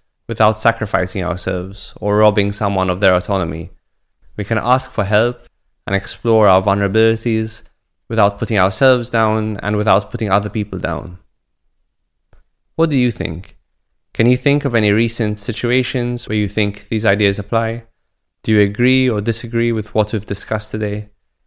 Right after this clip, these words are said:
If you have any feedback, you can email us at thinking mind podcast at gmail dot com.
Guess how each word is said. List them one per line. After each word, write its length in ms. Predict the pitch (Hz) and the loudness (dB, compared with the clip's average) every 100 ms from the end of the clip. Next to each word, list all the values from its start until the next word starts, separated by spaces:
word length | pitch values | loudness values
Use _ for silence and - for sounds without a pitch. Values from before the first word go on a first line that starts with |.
| _ _ _ | _ _ _
If 160 | 113 - | -6 2
you 60 | |
have 140 | 120 123 | 4 4
any 160 | 117 | 2
feedback, 680 | 104 147 127 135 92 - - | 0 -2 -2 -2 -4 -6 -12
you 100 | - | -6
can 220 | 113 104 | -4 -2
email 340 | 127 127 123 120 | 0 0 0 -2
us 360 | 131 - - - | -4 -6 -14 -6
at 300 | 107 98 - - _ | -4 -4 -8 -20 _
thinking 500 | - 131 120 110 107 | -2 -2 -2 -4 -2
mind 360 | 107 104 101 101 | -2 -2 -4 -2
podcast 720 | 120 - 123 127 120 - - - | -4 -2 -2 0 -2 -6 -18 -8
at 180 | 107 104 | -6 -6
gmail 400 | - 113 107 104 | -4 -4 -2 -4
dot 220 | 101 - | -6 -8
com. 320 | - 120 135 | -6 -6 -6